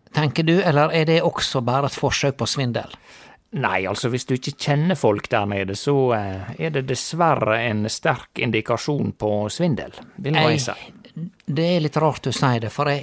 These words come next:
Speaker 1: har faktisk kjent folk i Sudan.
Speaker 2: Ja vel.
Speaker 1: Ja, men jeg har ikke snakket med henne på, ja, hun har vært misjonær i Afrika,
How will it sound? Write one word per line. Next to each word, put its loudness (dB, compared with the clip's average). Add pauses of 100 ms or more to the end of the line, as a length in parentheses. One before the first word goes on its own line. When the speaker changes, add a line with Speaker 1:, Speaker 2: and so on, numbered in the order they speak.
Speaker 1:
har 2
faktisk -4
kjent 2
folk -6
i -2
Sudan. -4 (440)
Speaker 2:
Ja 4
vel. 0
Speaker 1:
Ja, 4
men 0
jeg 4
har 4
ikke 0
snakket 2
med 4
henne 2
på, 0 (1400)
ja, 2
hun 4
har 4
vært 6
misjonær 4
i 4
Afrika, 2